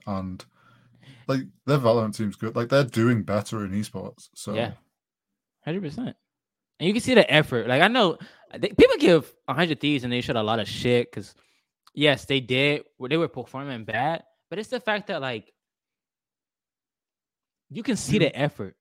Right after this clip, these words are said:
Speaker 2: Like, you
Speaker 1: Yeah,
Speaker 2: can't
Speaker 1: you
Speaker 2: say
Speaker 1: c-
Speaker 2: that you don't see them spending money on this, on this academy team, uh, a staff. It's like, bro, time. Just give 'em time. You can't expect
Speaker 1: Mm.
Speaker 2: insta W's.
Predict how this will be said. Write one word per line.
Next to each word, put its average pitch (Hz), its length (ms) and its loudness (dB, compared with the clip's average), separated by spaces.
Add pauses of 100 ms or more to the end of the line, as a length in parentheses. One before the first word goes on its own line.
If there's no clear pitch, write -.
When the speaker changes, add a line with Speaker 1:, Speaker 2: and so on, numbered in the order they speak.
(160)
Speaker 2:
Like, 143 160 -4
you - 260 -2
Speaker 1:
Yeah, 123 120 6
Speaker 2:
can't 139 140 0
Speaker 1:
you 143 120 0
Speaker 2:
say 202 100 2
Speaker 1:
c- 180 60 -2
Speaker 2:
that 151 180 -8
you 156 80 -12
don't 151 320 -10
see 147 320 -10
them 131 320 -10
spending 135 400 -12
money 120 340 -10
on 107 220 -10
this, 120 320 -10 (300)
on 110 240 -10
this 120 440 -4 (300)
academy 131 380 -8
team, 120 520 -12 (320)
uh, 95 260 -14 (100)
a - 60 -18
staff. 131 500 4
It's 151 120 -10
like, 147 180 -4
bro, 165 460 -2 (540)
time. 190 640 6
Just 175 160 -6
give 196 140 2
'em 185 160 0
time. 160 560 0
You 151 100 -8
can't 170 300 -4
expect 151 640 2 (460)
Speaker 1:
Mm. 175 80 -6
Speaker 2:
insta 139 500 0 (380)
W's. 113 640 -4